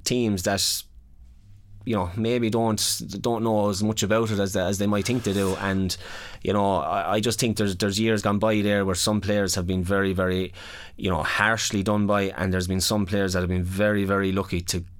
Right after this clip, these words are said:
pick up All-Stars, and, you know, for w-, other reasons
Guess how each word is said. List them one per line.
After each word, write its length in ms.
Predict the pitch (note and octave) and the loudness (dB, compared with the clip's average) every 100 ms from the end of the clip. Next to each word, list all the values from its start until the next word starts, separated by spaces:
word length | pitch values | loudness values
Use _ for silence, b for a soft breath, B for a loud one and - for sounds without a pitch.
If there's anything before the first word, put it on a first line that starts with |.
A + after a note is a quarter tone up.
| - | -8
pick 180 | G#2 F2+ | -4 0
up 200 | G#2 F#2+ | 0 0
All-Stars, 580 | F2 E2+ - D#2 C#2 - | -2 -2 -2 -4 -4 -6
and, 380 | E2+ F2+ E2+ - B B B B - | -4 -2 -2 -6 B B B B -6
you 140 | F#2+ | -2
know, 160 | F#2 F2 | 0 -2
for 220 | F#2+ F2 | -2 -2
w-, 600 | F2+ G#2+ B2+ B2+ G#2+ G#2 | -4 -8 -8 -8 -2 0
other 220 | G#2+ G#2 | 2 4
reasons 680 | G#2 G2+ F#2+ G2 F2+ - | 4 2 2 0 0 -2